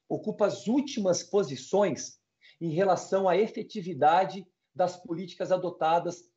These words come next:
para as empresas. Gastou-se muito dinheiro para a pessoa física,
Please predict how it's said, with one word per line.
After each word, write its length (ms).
para 140
as 140
empresas. 640
Gastou-se 540
muito 360
dinheiro 560
para 140
a 20
pessoa 360
física, 580